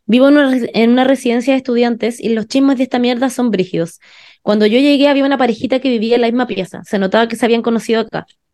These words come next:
Me cayeron como el pico del momento cero, porque soy súper tímida y el gallo me saludaba,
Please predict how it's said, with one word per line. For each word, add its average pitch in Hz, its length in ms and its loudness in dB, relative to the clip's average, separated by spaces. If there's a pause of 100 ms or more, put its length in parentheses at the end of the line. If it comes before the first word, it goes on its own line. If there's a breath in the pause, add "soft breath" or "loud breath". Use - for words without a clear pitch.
(400)
Me 196 140 -2
cayeron 220 260 0
como 247 180 -2
el 214 100 -2
pico 285 320 2
del 285 120 4
momento 247 380 -4
cero, 185 340 -6 (380 soft breath)
porque 202 160 -2
soy 233 140 4
súper 247 320 -2
tímida 269 300 0
y 269 80 0
el 226 80 0
gallo 233 160 0
me 254 80 -4
saludaba, 214 500 -2